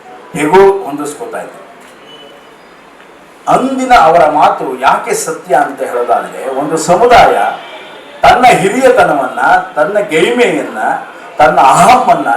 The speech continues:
ಹೇಳ್ಕೊಳ್ಳದೆ ಇದ್ರೆ ಹುಡುಗರಿಗೆ ಇವತ್ತಿನ ಕಾಲಘಟ್ಟದಲ್ಲಿ ಗೊತ್ತಾಗೋದಿಲ್ಲ. "ಯಾರೀ ಕೆಂಪೇಗೌಡ?" ಅಂದ್ರೆ, "ಅದೇ ಸರ್ಕಲ್ ಇನ್ಸ್‌ಪೆಕ್ಟರ್ ಕೆಂಪೇಗೌಡನ" ಅಂತಾರೆ. ಅವರಿಗೆ ಗೊತ್ತಾಗಬೇಕಾದದ್ದು ಏನು? ಐತಿಹ್ಯ ಅಲ್ಲ, ಇತಿಹಾಸ ಗೊತ್ತಾಗಬೇಕು.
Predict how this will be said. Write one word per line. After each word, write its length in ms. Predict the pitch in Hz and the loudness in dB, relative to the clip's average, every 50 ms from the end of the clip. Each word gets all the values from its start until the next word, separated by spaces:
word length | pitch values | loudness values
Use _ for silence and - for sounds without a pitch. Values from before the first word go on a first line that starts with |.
| - - | -2 0
ಹೇಳ್ಕೊಳ್ಳದೆ 520 | - - 139 - 196 185 175 151 147 143 131 | 2 2 2 2 2 0 0 0 0 -2 -2
ಇದ್ರೆ 300 | 127 135 135 131 127 - - - - - - - - - - - | -2 0 -2 -2 -2 -4 -6 -12 -16 -20 -20 -20 -20 -20 -16 -6
ಹುಡುಗರಿಗೆ 460 | - - 190 190 190 190 160 131 127 117 | -2 0 2 2 2 2 0 -2 -6 -8
ಇವತ್ತಿನ 560 | 110 - 127 147 160 175 180 170 170 165 156 | -10 -8 -8 -6 -6 -6 -6 -4 -4 -4 -4
ಕಾಲಘಟ್ಟದಲ್ಲಿ 720 | - - 135 139 135 127 123 123 120 123 110 120 123 127 | -2 0 0 0 0 -2 -6 -8 -10 -10 -10 -10 -10 -10
ಗೊತ್ತಾಗೋದಿಲ್ಲ. 560 | 104 101 95 98 - - - - - - - - - - - - - - - - - - - - - - - - - - - - - - - - - - - | -10 -12 -14 -14 -14 -16 -16 -20 -20 -20 -20 -20 -20 -20 -20 -20 -20 -20 -20 -20 -20 -20 -20 -20 -20 -20 -20 -20 -20 -20 -20 -20 -20 -20 -20 -20 -10 -4 -2
"ಯಾರೀ 220 | - - 165 165 | -2 -2 -2 -4
ಕೆಂಪೇಗೌಡ?" 460 | 165 160 147 147 143 156 151 147 135 | -4 -6 -6 -4 -4 -4 -2 -2 -2
ಅಂದ್ರೆ, 200 | 135 131 131 123 | -2 -2 -2 -4
"ಅದೇ 140 | - - 135 | -4 -4 -4
ಸರ್ಕಲ್ 360 | - 170 165 - - 156 151 | -6 -6 -6 -4 -4 -4 -4
ಇನ್ಸ್‌ಪೆಕ್ಟರ್ 440 | 143 139 143 - - 120 - - - | -4 -6 -6 -4 -4 -4 -4 -6 -10
ಕೆಂಪೇಗೌಡನ" 520 | 131 120 - 135 127 123 104 101 95 95 | -10 -4 -2 -2 -2 0 -2 -4 -6 -6
ಅಂತಾರೆ. 380 | 90 90 92 87 - - - - - - - - - - - - - - 523 - - - - - - - - - - - - - - - - | -8 -10 -10 -10 -12 -12 -12 -14 -20 -20 -20 -20 -20 -20 -20 -20 -20 -20 -20 -20 -20 -20 -20 -20 -20 -20 -20 -20 -20 -20 -20 -20 -12 -4 -2
ಅವರಿಗೆ 260 | 131 147 160 165 165 | 0 2 2 0 0
ಗೊತ್ತಾಗಬೇಕಾದದ್ದು 1160 | - - 170 180 - - - - - - - 240 202 190 190 190 180 175 175 175 170 147 147 | -2 0 0 0 0 2 4 4 4 6 4 4 4 4 4 4 4 4 4 2 -2 -4 -6
ಏನು? 440 | 147 139 139 135 - - - - - - - - - - - - - - - - - - - - - - - - - - - - - - - - - - - | -4 -2 -4 -4 -4 -10 -14 -18 -20 -20 -20 -20 -20 -20 -20 -20 -20 -20 -20 -20 -20 -20 -20 -20 -20 -20 -20 -20 -20 -20 -20 -20 -20 -20 -20 -20 -10 -4 -2
ಐತಿಹ್ಯ 500 | - 392 - - - 285 - - - - | 0 0 0 -2 -4 -4 -4 -4 0 2
ಅಲ್ಲ, 420 | - 740 - - - - - - | 2 4 2 2 0 -4 -6 -6
ಇತಿಹಾಸ 500 | - 302 170 - 247 220 202 208 208 208 | -8 -10 -4 -2 0 2 4 2 2 2
ಗೊತ್ತಾಗಬೇಕು. 580 | 196 - - - - - - - - - - | 0 -4 -6 -8 -8 -8 -10 -10 -12 -18 -20